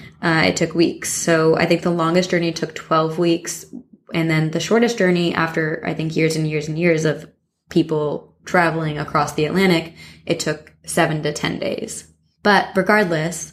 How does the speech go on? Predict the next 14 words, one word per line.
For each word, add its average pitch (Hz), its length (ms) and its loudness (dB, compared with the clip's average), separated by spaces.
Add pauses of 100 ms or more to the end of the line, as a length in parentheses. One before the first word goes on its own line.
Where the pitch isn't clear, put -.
(120)
the 185 100 2
ships 190 320 0
were 190 80 -2
really 175 220 4
cramped, 226 500 0
people 185 240 0
got 160 200 -2
sick, 190 420 0
and 170 180 0
the 170 60 -2
conditions 180 500 -2
weren't 165 240 -2
altogether 156 340 -4
pleasurable, 247 720 0